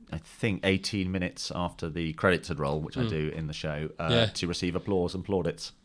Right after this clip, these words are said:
Speaker 2: Lovely.
Speaker 1: Yeah. It's two,
Speaker 2: Perfect.
Speaker 1: two hours fifty-three.
Speaker 2: Yeah.
Speaker 1: Nice.
Speaker 2: Okay. If you were on a bus teetering on the edge of a cliff and suddenly had a great idea to save the day, what would it be?
Speaker 1: Um,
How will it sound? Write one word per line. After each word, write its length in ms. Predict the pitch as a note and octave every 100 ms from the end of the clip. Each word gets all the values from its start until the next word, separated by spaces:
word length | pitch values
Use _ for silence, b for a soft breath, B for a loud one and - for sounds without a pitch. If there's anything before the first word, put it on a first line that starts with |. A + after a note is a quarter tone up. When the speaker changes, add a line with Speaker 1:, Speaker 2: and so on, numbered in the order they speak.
| -
Speaker 2:
Lovely. 380 | C3 A#2 A2+ G2+ - A#2
Speaker 1:
Yeah. 160 | C3 - _ _
It's 80 | -
two, 100 | C#3
Speaker 2:
Perfect. 200 | D#3+ -
Speaker 1:
two 40 | G2
hours 100 | G2+
fifty-three. 420 | F#2+ F2+ G#2 G#2 - _
Speaker 2:
Yeah. 200 | A2+ A#2+ G#3+ -
Speaker 1:
Nice. 320 | G2+ F#2+ - A#2+
Speaker 2:
Okay. 80 | E3+ - B B B -
If 180 | F3+ A#3
you 80 |
were 60 | A#3
on 80 | G3
a 20 |
bus 280 | B2+ C3 -
teetering 340 | D#3+ D#3 D3
on 60 | C3
the 80 | B2+
edge 160 | D3
of 80 | C3+
a 40 | C#3+
cliff 400 | - G#2+ F#2+ -
and 140 | A#2
suddenly 360 | - C3+ B2+ A#2
had 120 | A#2
a 60 |
great 280 | A2+ C3 D3
idea 280 | C3 A#2+ G#2+
to 100 | A2
save 320 | - A#2+ A2+
the 80 | A#2+
day, 300 | A2 G#2 G2
what 120 | A2
would 120 | G#2+
it 80 | G#2+
be? 260 | G#2+ G2 F#2+ - -
Speaker 1:
Um, 800 | D#2 D#2+ D#2 D#2 D#2 D#2+ D#2+